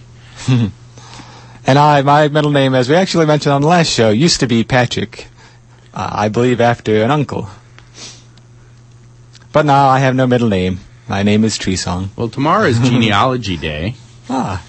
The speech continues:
Speaker 2: So you might wanna check and find out what that name came from.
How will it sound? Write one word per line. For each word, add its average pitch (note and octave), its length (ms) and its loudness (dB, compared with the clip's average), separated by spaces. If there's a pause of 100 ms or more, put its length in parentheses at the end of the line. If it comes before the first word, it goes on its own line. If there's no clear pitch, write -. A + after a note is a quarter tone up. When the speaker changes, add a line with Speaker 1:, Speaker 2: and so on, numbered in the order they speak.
(120)
Speaker 2:
So - 180 -6
you A#2 300 0
might A#2+ 220 0
wanna A#2 240 -4
check A#2 280 -2
and G#2+ 220 -2
find G#2+ 260 0
out G2+ 140 0
what A2 160 -4
that G#2+ 220 -6 (340)
name A2+ 300 -4
came F3 240 -4
from. D#2 300 -8